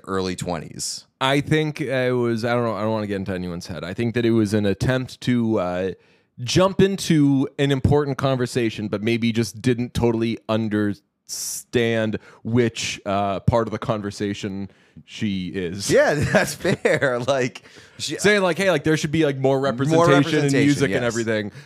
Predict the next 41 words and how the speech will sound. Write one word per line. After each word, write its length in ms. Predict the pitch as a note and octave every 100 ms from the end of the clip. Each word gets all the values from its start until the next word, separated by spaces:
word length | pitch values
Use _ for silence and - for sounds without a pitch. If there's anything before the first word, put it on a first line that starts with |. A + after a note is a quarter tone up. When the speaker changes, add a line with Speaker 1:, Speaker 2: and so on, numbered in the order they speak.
| -
Speaker 2:
Uh, 280 | A#2 A#2 A#2+
like 260 | C3+ C3 B2+
me, 380 | D3+ D3 A#2
and 80 | A2
then 100 | A#2+
people 240 | B2 A#2+ A#2+
are 60 |
like, 160 | A#2+ A2+
"What? 240 | C#3+ F3
Like, 160 | A#2+ - _ - _
you?" 520 | - B2+ G#3 D#3 B2 -
Speaker 1:
<laughs> 40 | - - G4 - - - - - - _ -
Speaker 2:
Now, 140 | F#3+
like, 140 | F3+ C#3
you've 220 | E3 A#3+
been 200 | G3+ G3
Speaker 1:
That 340 | E3 G#3 B3
Speaker 2:
good. 0 |
Speaker 1:
was, 520 | D#3+ C#3+ D3 F3 D3+ - - -
<laughs> 180 | _ -
that 180 | - F3+
was 180 | F#3+ D#3
a 80 | C#3+
great 320 | A#2 D3 D3+
way 200 | C#3+ C3+
to, 100 | A#2+
for 220 | - B2
a 80 | A2
lot 220 | A2 A2+
of 40 | A2
people 200 | G#2 G2
to 80 |
find 340 | F#2+ G#2+ G2+ F#2+
out 300 | G2+ F2+ -
that 260 | - F2 F2
Olivia 300 | F2 F#2 F2+
Rodrigo 540 | F2 E2+ E2 F2 D#2+
wasn't 380 | D2+ E2 F2 F2
just 140 | F2
fully 280 | - F2+ D#2+
white. 500 | C#2+ C#2+ A1 - -